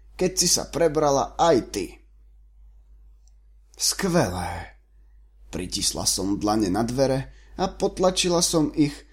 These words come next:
ako by som si myslela, že sa otvoria.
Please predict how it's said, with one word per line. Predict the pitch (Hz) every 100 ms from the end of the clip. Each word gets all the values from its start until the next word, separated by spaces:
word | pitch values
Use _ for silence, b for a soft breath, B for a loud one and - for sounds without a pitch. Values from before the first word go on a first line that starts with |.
| b b
ako | - 180 175
by | 156
som | 160 156 151
si | -
myslela, | - 127 - 135 123 117 117 - -
že | 170 190
sa | - 139 -
otvoria. | 110 - 98 82 69 -